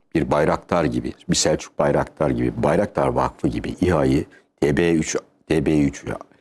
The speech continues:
efendim, e, siha'yı, bu gibi uçuş sistemlerini, aviyon sistemlerini bir araya getirip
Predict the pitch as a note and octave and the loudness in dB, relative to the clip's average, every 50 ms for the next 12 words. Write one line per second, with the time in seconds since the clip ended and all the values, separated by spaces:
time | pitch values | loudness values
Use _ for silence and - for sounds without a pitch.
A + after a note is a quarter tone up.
0 | _ _ _ _ - - - E2+ D#2+ D#2+ D#2+ D#2+ E2 - - - - D#2+ D#2+ D2+ | _ _ _ _ -6 -4 0 0 2 2 2 2 0 -2 -4 -2 0 0 2 2
1 | D2 D2+ D2 D2 D2 D2 D2 D2 D2 - _ _ - B2+ - E3+ D3+ C#3 C3+ D3 | 2 0 0 -2 -2 -6 -8 -12 -16 -20 _ _ 0 0 2 2 2 2 0 0
2 | - - - - - _ _ _ - G#3 G3 - - D2+ F2 F2+ - - - A3+ | -2 -6 -14 -20 -20 _ _ _ 0 2 2 2 2 2 2 0 0 0 -2 -2
3 | - - - A2+ - - - D#2 C#2 - A#1+ A#1 - - - - E2 F2 A2 C3+ | -2 -2 -2 -2 -2 0 0 0 0 0 -2 -4 -6 -4 -2 0 2 2 4 2
4 | D3+ B2 C3 B2 - - F2+ D2+ C#2+ - - B2+ B2+ C3+ - G#2 A2+ G2+ E2+ D#2+ | 2 0 -2 -6 -6 -2 -2 0 0 0 0 0 0 0 2 2 2 2 2 2
5 | D2+ C#2 C2+ F2+ G#2 - - A#2+ G#2+ | 2 2 2 2 0 0 0 -2 -2